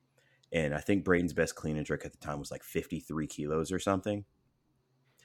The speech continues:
And I don't remember. I'm always broken. Something was wrong. So I came in wearing some khaki shorts and a, and a smoothie. So I was just coming in just to watch. So I came in,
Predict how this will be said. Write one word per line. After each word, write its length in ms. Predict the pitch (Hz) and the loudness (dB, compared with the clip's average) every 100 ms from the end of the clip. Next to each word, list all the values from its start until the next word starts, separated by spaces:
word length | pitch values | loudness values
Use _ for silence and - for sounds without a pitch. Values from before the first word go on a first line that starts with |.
| - - _ | -20 -20 _
And 480 | 82 76 76 71 71 - _ _ _ _ - | 0 2 0 -2 -4 -10 _ _ _ _ 4
I 160 | 127 | 8
don't 200 | 98 85 | 8 6
remember. 500 | 82 80 78 78 78 | 4 4 4 4 4
I'm 160 | 117 101 | 4 4
always 240 | 80 78 | 4 2
broken. 400 | - 80 76 82 | 2 2 2 0
Something 280 | - 113 92 | 4 4 4
was 120 | 78 | 0
wrong. 240 | 82 82 78 | 4 4 4
So 140 | 98 | 4
I 60 | 107 | 4
came 260 | - 92 | 4 4
in 100 | 87 | 4
wearing 220 | 80 82 80 | 4 2 0
some 160 | 90 | -6
khaki 340 | - 87 - 80 | 2 2 2 -4
shorts 380 | - 80 82 | 2 2 4
and 120 | 67 65 | 0 -4
a, 540 | - - 71 - 80 | -10 -8 -6 -4 -4
and 100 | 73 | -4
a 80 | 69 | -4
smoothie. 640 | - - 82 76 67 69 - | -4 0 2 2 -2 -6 4
So 100 | 92 | 8
I 140 | 101 | 10
was 100 | 95 | 8
just 140 | 85 | 2
coming 240 | - 85 76 | 2 4 4
in 80 | 73 | 2
just 180 | 78 | -2
to 80 | - | -4
watch. 500 | 67 71 64 - - - _ _ _ _ _ | -4 -4 -4 -8 -12 -14 _ _ _ _ _
So 140 | - | 8
I 100 | 85 | 8
came 300 | - 120 120 | 8 8 10
in, 340 | 95 90 90 | 10 10 8